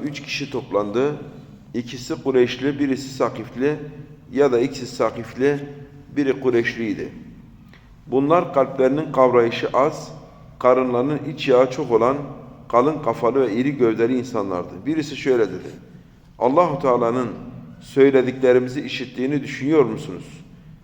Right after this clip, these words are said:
Diğeri şöyle dedi: "Sessiz söylersek işitir, sessiz söylersek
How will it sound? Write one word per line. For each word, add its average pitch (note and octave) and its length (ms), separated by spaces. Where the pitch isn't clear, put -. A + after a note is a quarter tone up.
Diğeri E3 280
şöyle C#3+ 340
dedi: G2 200
"Sessiz D3 460
söylersek C#3+ 600
işitir, - 540
sessiz C#3+ 540
söylersek D3 580